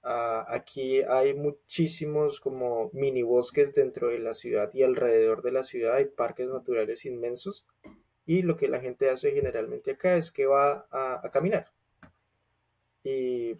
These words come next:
puede durar ahí, puedes ver, no sé, venados, todos los tipos de animales que hay acá. Eh, en invierno puedes ir a esquiar, puedes ir a hacer snowboard, puedes ir, eh, ir a hacer snow tubing,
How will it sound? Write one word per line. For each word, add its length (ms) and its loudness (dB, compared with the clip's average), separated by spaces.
puede 220 6
durar 300 8
ahí, 280 4
puedes 420 -2
ver, 360 4
no 180 -6
sé, 320 4
venados, 880 2
todos 220 0
los 180 -4
tipos 260 -4
de 80 2
animales 380 -2
que 100 -2
hay 80 2
acá. 480 -2
Eh, 500 2
en 160 6
invierno 560 4
puedes 380 2
ir 120 -4
a 40 -4
esquiar, 380 -2
puedes 300 -6
ir 100 -2
a 40 -4
hacer 260 -8
snowboard, 560 2
puedes 420 -4
ir, 500 -2
eh, 260 -4
ir 160 0
a 40 2
hacer 460 -2
snow 460 -2
tubing, 460 0